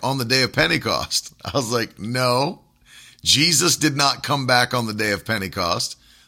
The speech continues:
The Holy Ghost was sent to the church on the day of Pentecost. Jesus is sitting at the right hand of the Father making intercession for us and preparing a place for us. Jesus is in heaven. He's not living in us. The Holy Spirit dwells in us," the Bible says.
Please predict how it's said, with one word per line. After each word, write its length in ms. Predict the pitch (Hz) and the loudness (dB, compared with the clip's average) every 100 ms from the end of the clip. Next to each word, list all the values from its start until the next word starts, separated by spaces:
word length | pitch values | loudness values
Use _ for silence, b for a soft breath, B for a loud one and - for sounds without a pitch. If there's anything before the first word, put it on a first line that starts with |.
| - | 0
The 160 | 127 | 0
Holy 320 | 117 160 135 | 4 2 2
Ghost 680 | 117 110 165 247 131 - - - | -2 2 4 4 2 0 -2 -4
was 240 | 131 135 | 2 4
sent 280 | - 143 123 | 6 4 2
to 80 | 127 | 0
the 140 | 113 | 0
church 540 | 110 120 117 151 - - - | 0 0 0 -2 -6 -8 -2
on 140 | 127 | 0
the 80 | 117 | 0
day 140 | 120 | 0
of 80 | 107 | 0
Pentecost. 500 | 104 107 98 123 - B B B | -2 -2 0 0 -2 B B B
Jesus 520 | - 180 240 147 135 | 2 2 2 2 2
is 160 | 131 - | 4 4
sitting 240 | 156 147 | 4 0
at 100 | 143 | 0
the 100 | 131 | 0
right 220 | 127 135 120 | 4 4 4
hand 220 | 147 139 | 0 0
of 80 | 113 | -2
the 60 | |
Father 360 | 104 135 - 135 | 0 0 2 2
making 300 | 127 127 127 | 0 0 -2
intercession 540 | 135 113 147 185 101 | 0 0 2 2 -2
for 180 | - 104 | -4 -2
us 120 | 110 | -2
and 80 | 104 | -2
preparing 380 | 92 90 127 123 | -6 -2 0 0
a 60 | 113 | 0
place 300 | 135 175 - | 0 2 0
for 220 | 107 90 | -2 -6
us. 200 | - - B B B B | -6 -8 B B B B
Jesus 520 | 90 151 233 208 151 120 | -2 2 2 2 2 2
is 140 | 120 | 2
in 100 | 117 | 0
heaven. 400 | 90 190 151 78 | 0 0 -2 -4
He's 200 | 110 120 | -2 0
not 340 | 143 135 - b b b b | 2 0 -2 b b b b
living 420 | 113 175 156 123 | 2 2 4 0
in 120 | 101 | 0
us. 380 | 90 104 151 - | 0 0 0 -2
The 180 | - 120 | -2 -2
Holy 360 | - 180 170 151 | 2 2 4 4
Spirit 480 | - 190 226 185 | 2 2 2 2
dwells 360 | 131 117 104 95 | 0 0 0 -2
in 100 | 101 | -4
us," 140 | 85 | -4
the 100 | - | -4
Bible 300 | 90 90 78 | 0 0 0
says. 400 | 87 90 64 - | -4 -2 -4 -8